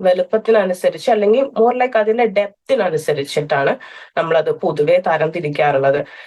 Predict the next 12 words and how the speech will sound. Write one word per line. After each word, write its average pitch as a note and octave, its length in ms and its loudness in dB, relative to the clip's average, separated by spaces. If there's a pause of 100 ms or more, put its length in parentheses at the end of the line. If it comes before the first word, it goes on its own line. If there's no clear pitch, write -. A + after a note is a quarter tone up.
(100)
നമുക്കത് F#3+ 840 2
ക്യാവിറ്റി G3+ 800 0
ഇനാമലിൽ G3 640 2
മാത്രമായിട്ട് F#3 800 0
ഒതുങ്ങി F3 300 -6
നിൽക്കുന്നതാണെങ്കിൽ D#3+ 1040 0 (500)
അവർ E3+ 280 -2 (200)
പൊതുവെ B3 320 0
വലിയ A3 340 0
ബുദ്ധിമുട്ടുകൾ F3+ 600 0
പേഷ്യന്റ്സ് D3+ 500 -2
പറയാറില്ല. G#3+ 600 0